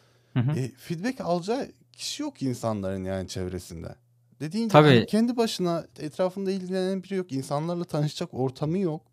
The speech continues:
Speaker 1: Ama yok ama şunu düşünürsün yani. Bak ben bir şarkı yolladım.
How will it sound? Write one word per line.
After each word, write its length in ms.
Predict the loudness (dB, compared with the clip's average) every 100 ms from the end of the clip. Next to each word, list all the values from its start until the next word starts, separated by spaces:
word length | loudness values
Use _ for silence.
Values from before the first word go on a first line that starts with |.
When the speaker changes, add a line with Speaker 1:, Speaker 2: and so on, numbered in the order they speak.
| _ _ _ _ _ _ _
Speaker 1:
Ama 200 | 8 10
yok 280 | 10 8 8
ama 160 | 6 4
şunu 360 | 2 4 4
düşünürsün 500 | 2 4 8 8 8
yani. 220 | 6 8 8
Bak 240 | 8 8
ben 220 | 4 4
bir 40 | 4
şarkı 380 | 6 6 6
yolladım. 500 | 6 6 6 4 2